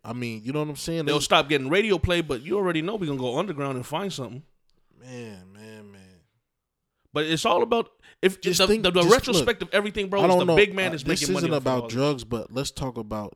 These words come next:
Speaker 1: a lot of niggas don't know the story about Uncle Luke. Like, he was the first nigga to really come out with these ratchet ass songs.
Speaker 2: Mm-hmm. Yes,
Speaker 1: Pussy
Speaker 2: yes.
Speaker 1: popping, all this shit. Like, this, this was his thing. He had the ratchetest songs.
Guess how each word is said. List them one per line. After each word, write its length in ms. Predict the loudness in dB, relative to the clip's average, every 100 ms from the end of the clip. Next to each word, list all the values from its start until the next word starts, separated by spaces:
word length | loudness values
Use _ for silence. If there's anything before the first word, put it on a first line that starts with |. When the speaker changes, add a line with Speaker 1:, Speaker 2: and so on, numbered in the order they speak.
| -10
Speaker 1:
a 40 |
lot 180 | -6 -4
of 60 | -4
niggas 220 | -8 -6
don't 180 | -6 -6
know 120 | -6
the 80 | -6
story 240 | -6 -6
about 240 | -6 -10 -10
Uncle 400 | -10 -8 -6 -4
Luke. 300 | -4 -6 -12 _ _ _ _ _ _
Like, 200 | -14 -14 _ _ _ _ _
he 180 | -10 -4
was 200 | -2 -2
the 100 | -4
first 360 | -4 -4 -4 -6
nigga 200 | -8 -8
to 60 | -8
really 200 | -8 -10
come 240 | -10 -8
out 140 | -8
with 180 | -8 -10
these 180 | -12 -12
ratchet 440 | -8 -6 -6 -8 -6
ass 220 | -8 -8
songs. 480 | -8 -4 -4 -4 -4
Speaker 2:
Mm-hmm. 200 | -4 -4
Yes, 380 | -4 -4 -10 -10
Speaker 1:
Pussy 260 | -4 -4 -4
Speaker 2:
yes. 60 |
Speaker 1:
popping, 380 | -4 -4 -4 -6
all 220 | -4 -4
this 100 | -4
shit. 200 | -6 -6
Like, 180 | -8 -10 _
this, 260 | -6 -4 -8 _ -20 -10
this 200 | -6 -4
was 160 | -4 -6
his 200 | -6 -8
thing. 380 | -6 -6 -6
He 140 | -4 -2
had 160 | -2
the 120 | -4 -4
ratchetest 520 | -2 -4 -6 -6 -6
songs. 500 | -4 -2 -2 -4